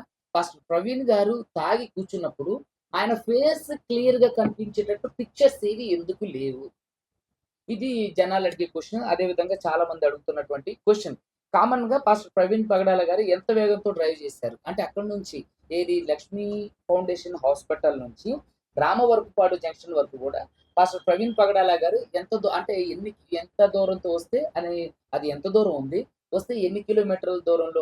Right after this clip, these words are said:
ఆయన ఎంత టైమ్‌లో అక్కడికి చేరు-, రెండు నిమిషాల్లో చేరుకోవడానికి ఎన్ని కిలోమీటర్ల దూరం ఎంత వేగంతో వస్తే చేరుకోగలరు? తర్వాత ఆ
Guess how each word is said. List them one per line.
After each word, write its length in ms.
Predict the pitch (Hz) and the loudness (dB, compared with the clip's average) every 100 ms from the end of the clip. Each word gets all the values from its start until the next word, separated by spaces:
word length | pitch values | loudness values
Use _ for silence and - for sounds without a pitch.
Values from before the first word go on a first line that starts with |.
| 147 | -2
ఆయన 240 | 151 147 151 | -4 -4 -4
ఎంత 180 | 147 - | -4 -4
టైమ్‌లో 340 | - 185 180 180 | 0 0 2 0
అక్కడికి 280 | - 143 135 | -2 -8 -6
చేరు-, 200 | 143 147 | -4 -4
రెండు 220 | 190 202 | -2 -2
నిమిషాల్లో 460 | 190 190 - 196 | -4 -8 -6 -4
చేరుకోవడానికి 580 | 196 180 175 160 165 - 285 _ _ - | -4 -6 -4 -4 -4 -10 -20 _ _ -8
ఎన్ని 160 | 185 220 | -4 0
కిలోమీటర్ల 480 | 226 220 208 180 175 | 4 4 2 -2 0
దూరం 240 | 170 226 | 2 2
ఎంత 200 | 196 - | -2 -2
వేగంతో 360 | 214 196 185 170 | 0 -2 -4 -4
వస్తే 180 | 156 226 | -4 -4
చేరుకోగలరు? 680 | 214 185 180 160 143 127 131 - _ _ _ - | -2 -2 -2 0 0 0 -6 -12 _ _ _ 4
తర్వాత 320 | 233 240 226 175 190 233 _ - | 6 6 6 4 2 -2 _ -2
ఆ 120 | 160 | 4